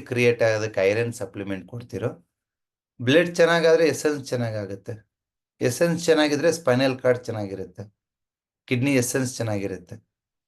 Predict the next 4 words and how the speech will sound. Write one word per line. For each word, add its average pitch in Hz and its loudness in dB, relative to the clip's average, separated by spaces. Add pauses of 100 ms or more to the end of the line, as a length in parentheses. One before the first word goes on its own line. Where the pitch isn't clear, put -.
(120)
ಫರ್ಟಿಲಿಟಿ 147 0
ಇಂಪ್ರೂವ್ 101 -6
ಆಗುತ್ತೆ. 87 -18 (2000)
So - -4